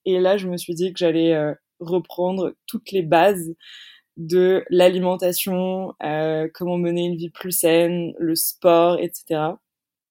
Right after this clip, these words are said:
Et en fait, euh, euh, je lisais énormément de choses à ce moment-là sur à la fois ce qui pouvait aider à agir sur les symptômes. Donc moi, j'étais plutôt intéressée par la santé mentale à ce moment-là, euh, et, euh, tout ce qui pouvait aider à prévenir, euh, bah,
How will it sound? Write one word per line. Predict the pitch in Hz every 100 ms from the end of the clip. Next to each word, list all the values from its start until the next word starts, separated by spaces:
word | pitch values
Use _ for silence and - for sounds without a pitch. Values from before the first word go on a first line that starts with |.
| _ _ - -
Et | 175 165
en | 156
fait, | 190 202 185
euh, | 160 156 - _ _ 165
euh, | 160 160
je | 156
lisais | 170 180 -
énormément | 208 202 190 180 170
de |
choses | 180 202 196 - -
à |
ce | 165 165
moment-là | 165 175
sur | 180 165
à | 165
la |
fois | 165 185
ce | -
qui | 170
pouvait | 170 170 -
aider | 175 180
à |
agir | 175 170 180
sur | -
les | 170
symptômes. | 165 165 190
Donc | 160
moi, | 165
j'étais | 170 160 156
plutôt | 160 175
intéressée | 170 170 170
par | 160
la | 151
santé | 147 160
mentale | 160 156 165
à | 160
ce | -
moment-là, | 151 160 226 - - - - -
euh, | 165 156 160 156 - _ 165
et, | 196 190
euh, | 165 156
tout | 196
ce | -
qui | -
pouvait | - 170 190
aider | 170 160
à | 175 156
prévenir, | - 170 160 170 180
euh, | 170 156 147
bah, | 151 147